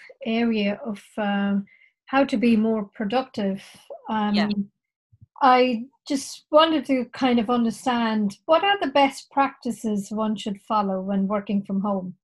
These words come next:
Speaker 1: to maintain the same efficiency or productivity, as you may call, um, a-, as, as opposed to working in the office?
Speaker 2: Yeah, it's, it's interesting actually, because,
Speaker 1: <laughs>
Speaker 2: um, you know, when,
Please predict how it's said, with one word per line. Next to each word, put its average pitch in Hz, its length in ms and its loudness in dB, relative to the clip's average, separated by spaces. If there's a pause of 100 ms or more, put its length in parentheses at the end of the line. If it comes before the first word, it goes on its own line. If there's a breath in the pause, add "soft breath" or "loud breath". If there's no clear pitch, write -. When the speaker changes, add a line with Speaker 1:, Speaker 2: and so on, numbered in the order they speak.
(240)
Speaker 1:
to 247 80 -6
maintain 220 640 -4
the 202 80 -6
same 208 520 -4 (340 soft breath)
efficiency 247 760 -2
or 220 80 0
productivity, 226 840 -2
as 208 160 -4
you 214 100 -2
may 202 180 -2
call, 196 400 -4 (540 soft breath)
um, 202 600 0 (380)
a-, 214 140 -4 (500)
as, 220 460 -2 (100)
as 240 180 2
opposed 220 440 -2
to 233 80 -4
working 208 340 -4
in 202 120 0
the 196 140 0
office? 202 380 -4 (640)
Speaker 2:
Yeah, 196 400 -6
it's, 185 280 -16
it's - 220 -10
interesting 226 500 -6
actually, 170 340 -8
because, 170 720 -6
Speaker 1:
<laughs> 165 160 -12
Speaker 2:
um, 160 400 0 (880 loud breath)
you 208 120 2
know, 196 180 4
when, 185 400 0